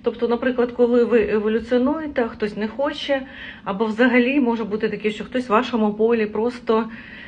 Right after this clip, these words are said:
живе і не хоче еволюціонувати, не змінюється, а ви йдете, йдете, йдете вверх, а людина там сидить. Що потрібно зробити, моє сонечки? Потрібно прийняти, що деколи дуже важливо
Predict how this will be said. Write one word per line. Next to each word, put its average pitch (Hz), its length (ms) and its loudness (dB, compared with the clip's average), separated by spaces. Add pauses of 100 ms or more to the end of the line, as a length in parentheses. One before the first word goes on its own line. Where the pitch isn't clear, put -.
(100)
живе 214 420 2
і 262 220 0
не 254 140 6
хоче 240 480 4
еволюціонувати, 214 960 0
не 214 120 0
змінюється, 226 600 0
а 190 40 -2
ви 220 140 0
йдете, 247 480 0
йдете, 240 320 4
йдете 240 300 4
вверх, 269 320 2 (120)
а 208 160 -2
людина 247 340 0
там 247 220 2
сидить. 202 540 -2 (1500)
Що - 240 -2
потрібно 233 480 2
зробити, 214 460 0
моє 196 180 -2
сонечки? 190 500 -6
Потрібно 233 600 -4
прийняти, 240 540 -2
що 226 400 -4 (180)
деколи 233 520 2 (680)
дуже 220 220 -4
важливо 226 680 -4